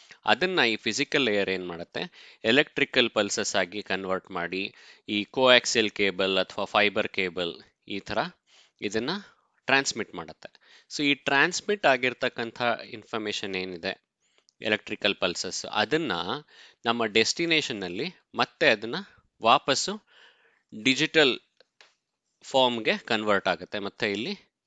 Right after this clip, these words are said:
zeros and ones-ಗೆ ಕನ್ವರ್ಟ್ ಆಗುತ್ತೆ. ಹಾಗೆ ಇಲ್ಲಿ ಕೆಳಗಿಂದ ಮೇಲ್ವರೆಗೂ ಮತ್ತೆ ಇನ್ಫಾರ್ಮೇಷನ್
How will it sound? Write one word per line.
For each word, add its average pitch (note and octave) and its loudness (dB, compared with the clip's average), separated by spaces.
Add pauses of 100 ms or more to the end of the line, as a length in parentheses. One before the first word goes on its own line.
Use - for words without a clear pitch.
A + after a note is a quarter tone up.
zeros A2 -2
and F#2+ -10
ones-ಗೆ G2 -6
ಕನ್ವರ್ಟ್ F#2+ -6
ಆಗುತ್ತೆ. F2 -6 (340)
ಹಾಗೆ A2+ 4
ಇಲ್ಲಿ B2+ -2 (880)
ಕೆಳಗಿಂದ C3+ 4
ಮೇಲ್ವರೆಗೂ G#2+ -2
ಮತ್ತೆ G2 -4
ಇನ್ಫಾರ್ಮೇಷನ್ F#2+ -8